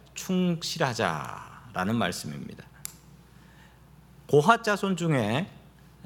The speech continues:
고라가 모세에게 반란을 일으켰습니다. 이들은 레위인이었고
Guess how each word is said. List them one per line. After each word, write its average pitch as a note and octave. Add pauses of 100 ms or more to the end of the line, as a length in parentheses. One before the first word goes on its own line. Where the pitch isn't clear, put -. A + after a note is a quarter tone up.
(160)
고라가 C3+
모세에게 C3
반란을 D#3
일으켰습니다. G2 (840)
이들은 F3
레위인이었고 F#3